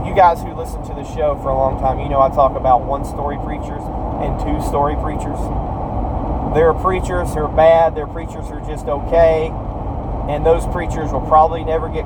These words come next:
called to a church that has a balcony, 'cause you can't fill up two, nobody, two stories worth of people aren't gonna fill up to hear this guy. And you can call that consumeristic, you can call it whatever, that's just how, that's just reality.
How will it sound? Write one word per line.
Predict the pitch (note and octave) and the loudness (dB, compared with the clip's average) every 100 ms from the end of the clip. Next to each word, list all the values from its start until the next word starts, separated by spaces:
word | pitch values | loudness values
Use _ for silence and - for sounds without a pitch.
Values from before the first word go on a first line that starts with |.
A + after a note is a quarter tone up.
| D#3 | 4
called | D3+ D3 - | 6 6 2
to | D3 | -6
a | C#3 | -6
church | - E3 C#3+ - | -4 -4 -4 -6
that | C3 | -2
has | C#3+ C#3+ | -2 -2
a | D3 | 0
balcony, | D3+ C#3+ C3+ - - - - - - - - | 6 6 4 -4 -10 -10 -10 -8 -8 -6 -4
'cause | C#3 - | -4 -4
you | - | -2
can't | D#3 D3+ - | 0 0 2
fill | E3+ D3 | 4 4
up | B2+ | 2
two, | - - - - - - - - - - | -2 -6 -6 -6 -4 -4 -6 -6 -4 -2
nobody, | D#3+ F3+ F3 E3+ - - - - - | 2 4 4 2 -6 -8 -8 -6 -6
two | B3+ C4 | -4 -4
stories | - - A3+ A3 F#3 | -2 0 4 4 2
worth | E3+ F#3 - | 0 -2 -2
of | - | -4
people | F3+ - C#3 | -4 -2 2
aren't | D3 D3 | 2 2
gonna | D3+ - | -4 -2
fill | D#3 | 2
up | D3 C3+ | 2 2
to | B2+ | -2
hear | - | -4
this | - - | -4 -4
guy. | - - - - - - - - - | -2 -2 -2 -2 -4 -4 -4 -4 -2
And | - | -2
you | - | -2
can | - | 0
call | F3+ E3+ | 4 6
that | F3 E3 - | 6 2 0
consumeristic, | D#3+ - F#3+ F3 F3+ - - - | -8 -6 -6 -4 -4 -4 -6 -6
you | - | -4
can | - | 2
call | E3 D3+ | 4 4
it | |
whatever, | C#3+ C#3+ D#3+ C3 | 2 2 0 -2
that's | B2 B2 | -6 -6
just | - C3+ - | -6 -6 -4
how, | B2 B2 A#2+ | 0 2 2
that's | C#3+ C#3 | -2 -4
just | - - | -4 -4
reality. | - G#2 - - | -4 -4 -4 -4